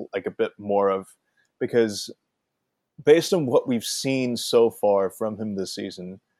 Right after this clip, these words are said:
and how he's generally looked really productive every time he's been on the field, like, his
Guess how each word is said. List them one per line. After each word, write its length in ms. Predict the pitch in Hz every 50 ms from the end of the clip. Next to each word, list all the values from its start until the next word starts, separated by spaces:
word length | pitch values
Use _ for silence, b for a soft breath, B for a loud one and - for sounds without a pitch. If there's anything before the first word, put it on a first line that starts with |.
| _ _ _ _ _ -
and 100 | 117 120
how 160 | 123 131 131
he's 180 | 135 127 110
generally 440 | - - 135 135 139 143 143 147 143
looked 260 | 135 127 127 113 - - 104
really 400 | 107 110 117 120 123 120 117 110
productive 720 | - - - 107 92 90 104 98 98 - - 117 104 95
every 220 | 104 92 92 101 90
time 220 | - 101 98 95
he's 120 | 92 82 -
been 140 | - 98
on 140 | 98 98 90
the 60 | 90
field, 360 | - - - 110 - - - - _ _ _ _ _ _ _ _ _ _ _
like, 280 | 120 123 123 120 - -
his 580 | - - - 156 151 147 131 110 107 - -